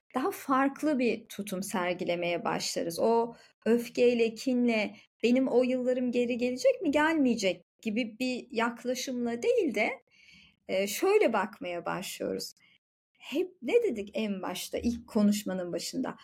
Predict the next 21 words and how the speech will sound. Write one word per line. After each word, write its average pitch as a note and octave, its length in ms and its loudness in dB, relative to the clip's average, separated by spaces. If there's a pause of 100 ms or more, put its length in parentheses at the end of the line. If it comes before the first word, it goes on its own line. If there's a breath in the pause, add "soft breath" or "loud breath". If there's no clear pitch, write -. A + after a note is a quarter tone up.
(240 loud breath)
Hepimizin B3 640 2
içinde A#3 520 -2
bir A#3 140 0
içsel G#3 520 -2
çocuk G3+ 540 -8
var. - 320 -8 (800)
Ve B3 200 0
bize B3 680 0 (300)
o C#4 100 6
yaraları C#4 560 6
açan B3 580 -2
anne C4 360 0
babamızın B3 920 2
ya A3 160 0
da A#3+ 80 0
herhangi B3+ 640 0
bir C4 220 -2
bakım B3 380 -2
verenimizin A#3+ 680 4
içinde B3+ 480 -4
de G#4 440 2